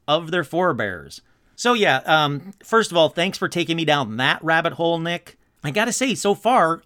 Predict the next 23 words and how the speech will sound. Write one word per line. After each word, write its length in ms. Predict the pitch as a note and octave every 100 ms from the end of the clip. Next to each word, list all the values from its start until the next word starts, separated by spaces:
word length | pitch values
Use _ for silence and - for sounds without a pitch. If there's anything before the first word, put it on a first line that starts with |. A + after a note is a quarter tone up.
| -
I 80 |
kind 340 | E3 - A#3 B3
of 100 | G#3+
agree 440 | E3 B3+ C4 F3
with 180 | E3+ C#3
what 160 | D#3+ F3+
he 80 |
says. 520 | D#3 G3+ F3 E2+ - - _ _ -
Computer 420 | D3 E3+ A3 A#3
simulations 680 | A3+ A3 G#3+ F#3+ D#3+ D3
are 80 | C3
getting 340 | G#2+ C#3+ C#3 B2
so 760 | - - F3+ G3+ G#3+ A3 A3+ -
advanced. 760 | E3+ B2 C#3 G2+ - - - _ _
Computers 960 | E3 D3+ - - D#4 A#3+ A#2+ F2 - - _ _
are 120 | C#3+ D3
getting 380 | D3 E3 C#3
so 480 | B2 - - G3+ A3
advanced. 800 | A#3 D3+ C3+ C#3 F#2+ - - - _ _
Who's 260 | F#3 C4
to 100 | A#3+
say 480 | - B3 A3+ D#3+ D#3+ -
that 240 | D3 C#3